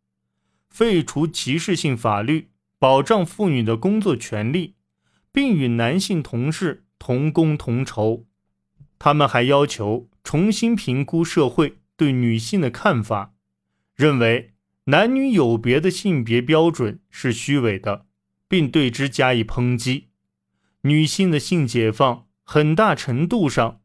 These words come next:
得益于避孕药的发明，这使她们在历史上首次可以积极地享受性生活，而不必承担怀孕的风险。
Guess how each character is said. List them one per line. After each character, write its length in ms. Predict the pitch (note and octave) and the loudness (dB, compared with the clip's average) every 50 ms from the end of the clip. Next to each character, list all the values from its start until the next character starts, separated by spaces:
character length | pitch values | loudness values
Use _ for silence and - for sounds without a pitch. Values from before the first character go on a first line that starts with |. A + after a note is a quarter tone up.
| _ - | _ -2
得 160 | - B2 C3 | 0 0 0
益 140 | D3 D#3+ D#3 | 0 0 -2
于 340 | B2+ A#2 A2+ A#2+ - - - _ _ _ | -2 -2 -2 -2 -2 -6 -10 _ _ _
避 200 | - G3+ F3 E3 | -2 0 0 0
孕 260 | F3 F3+ F3 E3 E3+ | 0 0 0 0 2
药 200 | G#3+ G#3+ E3+ B2 | 2 2 2 2
的 80 | G#2+ | -2
发 280 | G2+ - - A2 G#2+ G#2+ | -2 0 0 0 2 0
明， 240 | G#2+ G#2 G2+ G2+ - _ _ _ _ _ _ _ _ _ _ _ _ | 0 -4 -6 -10 -12 _ _ _ _ _ _ _ _ _ _ _ _
这 160 | - - D4+ | 0 0 2
使 140 | A3+ - D3 | 2 0 0
她 160 | - F3 F#3 | 0 2 2
们 100 | F#3 F3+ | 2 0
在 140 | E3 F#3 F3 | 0 -2 -4
历 240 | F3 A3 A#3+ G3+ E3 | -2 -2 0 0 -2
史 180 | - - A#2 | -2 -4 -6
上 300 | G2+ - D3 C3+ B2+ - - | -2 0 2 0 0 -2 -6
首 360 | - - - D3+ C#3 - C#3+ | -12 -4 0 2 2 2 0
次 180 | - - A#3 | -2 -2 -4
可 140 | G3+ - G3 | -2 0 0
以 100 | E3 C3 | 0 0
积 300 | A#2 A#2 - G#3 G#3+ G#3+ | -2 -4 -4 -4 -2 -2
极 180 | F#3 F#3+ - B2+ | -2 -4 -4 -2
地 120 | B2 C3+ B2 | -2 -2 -2
享 260 | - - A2+ G#2 G#2 | -2 -2 -4 -2 -2
受 140 | G#2 C#3 B2 | -2 -4 -4
性 260 | B2 - D#3+ C3 A2+ | -2 -2 -2 -2 -2
生 180 | A2 C3+ C#3+ | -4 -4 -6
活， 280 | C#3 - - A#2+ B2 - | -6 -6 -8 -10 -10 -8
而 180 | _ - A#2+ A#2+ | _ 0 0 0
不 140 | A#2 A#2+ A#2+ | 2 0 -2
必 180 | A#2+ C3 A#2 | -2 -2 -4
承 320 | G#2+ - - - A2 A2 A#2 | -4 -6 -6 -6 -4 -4 -2
担 200 | A#2 A#2+ A#2 A#2 | 0 0 -2 -2
怀 280 | A2+ - A#2 G#2 G2+ | -4 -4 -4 -2 -2
孕 220 | A2 B2 D3 D3+ B2+ | -2 -2 -2 -2 -4
的 80 | G#2+ | -4
风 260 | G2 - B2+ A2+ A2+ A2 | -4 -4 -4 -2 -2 -2
险。 280 | A2 - G2 G2+ - | -4 -6 -10 -12 -14